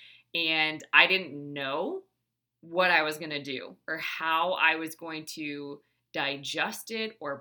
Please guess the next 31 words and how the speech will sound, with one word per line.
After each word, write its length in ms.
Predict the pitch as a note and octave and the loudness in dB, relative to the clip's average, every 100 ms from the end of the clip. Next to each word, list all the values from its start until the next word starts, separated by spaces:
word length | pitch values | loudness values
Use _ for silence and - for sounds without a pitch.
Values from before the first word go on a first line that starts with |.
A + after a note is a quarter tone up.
| - | -6
process 520 | D#3+ D#3+ F3+ F#3 - | 0 0 0 -10 -6
it 220 | F3+ F3 - | -4 -4 -6
or 140 | C#3+ | -10
move 240 | C#3 C3 B2+ | -10 -12 -12
forward. 640 | - C#3+ D3+ E3+ F#3 G3 | -10 -8 -4 -2 -2 -2
It 240 | D3 D3 C3+ | -4 -4 -6
just 600 | - D#3 D#3 - - - | -6 0 0 0 -12 -8
felt 460 | D#3+ D3 D3+ - - - _ _ _ - | -4 -4 -4 -12 -20 -20 _ _ _ -12
so 840 | - - F3+ F3 F3 F3 F3+ F3+ _ _ _ _ _ _ - - _ | -8 -4 -2 0 0 0 -2 -8 _ _ _ _ _ _ -20 -20 _
scary. 880 | - - - F3 E3 D3+ A2 F2+ - _ E3 | -12 -10 -6 0 0 0 -4 -10 -12 _ -4
And 160 | D#3+ | -2
at 140 | D#3 E3+ | -2 -4
the 60 | |
same 340 | E3+ F3+ F#3 F#3 | -4 -2 -2 -4
time, 320 | - E3 D3+ | -2 0 0
I 60 | D3+ | -4
felt 260 | D#3+ D#3 | -4 -4
like 140 | D#3 D#3 | -2 -2
I 60 | |
had 300 | D3+ D#3 D3 | -2 -4 -6
nobody 640 | D3 D3 D#3 D#3 D#3+ D#3 | -10 -6 -4 -4 -4 -6
to 100 | D3+ | -8
talk 360 | C#3+ - C#3+ - | -12 -8 -8 -8
to 160 | - A#3 | -10 -6
about 300 | A#3 A#3+ C4 | 0 0 0
it. 180 | G#4 - - - - - - - | -6 -8 -12 -14 -20 -20 -20 -4
And 120 | F3 | 2
I 80 | F3+ | 2
just 240 | F3+ G#3 G3 | 2 -2 -2
wasn't 480 | E3+ F#3 G3 F#3+ | -2 0 0 -2
sure 640 | - - F3 D3 D3 C#3+ | -4 -4 -4 -2 0 0